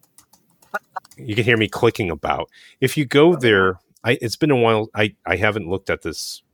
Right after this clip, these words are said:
Speaker 1: uh, movie, whoops, recently,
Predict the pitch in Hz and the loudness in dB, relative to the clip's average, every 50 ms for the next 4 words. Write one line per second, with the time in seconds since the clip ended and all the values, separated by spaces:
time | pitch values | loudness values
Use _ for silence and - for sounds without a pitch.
0 | _ _ _ _ - - 80 73 71 69 67 69 - _ _ _ _ _ - 98 | _ _ _ _ -6 -4 -2 -2 -2 -4 -4 -6 -10 _ _ _ _ _ -12 -8
1 | 92 95 90 90 90 82 80 78 - _ _ _ _ _ _ - - 196 240 - | -8 -8 -6 -6 -6 -6 -8 -10 -12 _ _ _ _ _ _ -8 -6 -6 -6 -6
2 | - - - - _ _ _ _ _ _ _ _ _ _ _ _ _ _ - 82 | -10 -14 -14 -14 _ _ _ _ _ _ _ _ _ _ _ _ _ _ -16 -14
3 | 85 87 87 90 98 117 120 - - - - - 78 65 - _ _ _ _ - | -14 -12 -8 -6 -6 -6 -6 -6 -6 -6 -6 -8 -8 -12 -14 _ _ _ _ -20
4 | 69 69 69 69 65 64 67 78 110 165 214 233 | -18 -16 -14 -14 -14 -14 -10 -8 -6 -6 -6 -6